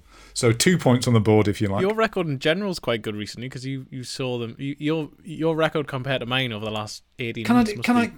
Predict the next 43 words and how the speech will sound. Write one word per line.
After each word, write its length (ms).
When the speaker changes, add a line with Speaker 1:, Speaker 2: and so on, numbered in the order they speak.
Speaker 1:
can 120
I 80
just, 300
while 160
I'm 100
on 120
this 180
rant, 300
can 120
I 80
just 160
say 140
something 180
else? 240
Right. 280
When 140
I 200
j-, 180
like, 200
when 120
I 140
joined 360
The 100
Athletic, 480
right, 280
here 200
I 120
am. 240
I'm 200
like, 300
I'm 140
senior 600
writer 380
at 60
The 80
Athletic. 360
That's 200
my 140
jo-, 220
that's 240
my 120
job 340
title, 520